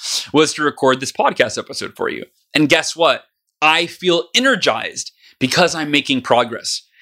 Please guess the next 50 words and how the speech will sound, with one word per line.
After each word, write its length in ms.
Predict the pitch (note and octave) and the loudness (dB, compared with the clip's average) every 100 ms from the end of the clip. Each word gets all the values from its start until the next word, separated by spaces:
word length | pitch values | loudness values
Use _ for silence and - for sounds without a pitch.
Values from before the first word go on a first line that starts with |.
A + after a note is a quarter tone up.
| - | 0
And 100 | D3 | 2
here's 160 | C4 | 2
the 60 | A3 | 2
crazy 280 | B3+ D#4+ B3+ | 0 0 -2
part. 240 | A#2 - _ _ _ _ _ _ _ _ _ _ - | -4 -6 _ _ _ _ _ _ _ _ _ _ 2
The, 140 | D#3 | 2
the 200 | D#3+ F3+ | 4 2
list 360 | E3+ G#3+ B3 A3 | 4 2 2 0
I 80 | |
was 200 | G3 F3 | -2 -4
looking 280 | C#3+ F3+ F#3+ | -6 -4 -2
at 80 | F#3 | -4
this 180 | D3 - | -4 0
morning, 400 | G3+ G3+ C3 G3 _ _ _ | 2 2 0 -6 _ _ _
which 180 | D3 D#3+ | 0 2
is 100 | C#3+ | 0
what 160 | D3 | 0
kind 140 | E3 D3+ | 0 0
of 140 | C3+ | 0
prevented 400 | D3 B2+ D3+ E3+ | 0 2 0 0
me 100 | D#3+ | -4
from 140 | D#3 | -2
recording 300 | C#3+ B2 D3 | -2 2 2
the 60 | C3 | 2
podcast 500 | - C4+ - C3 - | 0 0 4 2 2
'cause 100 | C3+ | -2
I 60 | C#3 | -2
was 200 | C3+ - | -2 0
so 240 | F3+ F3 | 2 2
overwhelmed 840 | E3+ D#3+ C#3+ C3 F3 A#3+ C3+ D#3 - - - - | 0 -2 0 2 2 2 -2 -6 -12 -18 -18 0
with 240 | D#3+ D3 _ - | 0 0 _ 2
all 300 | E3+ F#3+ G3 | 4 4 0
of 140 | D3 | -4
the 100 | C3 | -8
things 400 | - F3+ G3 F3+ | -2 0 0 0
on 120 | D#3 | 0
my 120 | C#3+ | 2
to-do 320 | C3+ B2 D3 G3 | -2 -2 -2 2
list 220 | G#3 - | 2 2
that 80 | C#3 | 0
I 80 | |
need 200 | C3+ D#3+ | 0 0
to 60 | D#3 | 0
get 220 | C3+ A#2+ | 0 0
done, 500 | C#3+ E3+ D#3 C3+ F#3+ _ _ - - - - _ - | 2 2 2 0 -10 _ _ -20 -16 -16 -18 _ 0
that 340 | D3 D3+ - - | 2 2 0 -10
those 300 | C3 G3 C4+ | 2 2 2
things 260 | - C#4 B3+ | 0 0 0
still 220 | C#4+ C4+ | 0 2
exist. 560 | B3+ A#3 G4 - - | 2 2 2 0 -6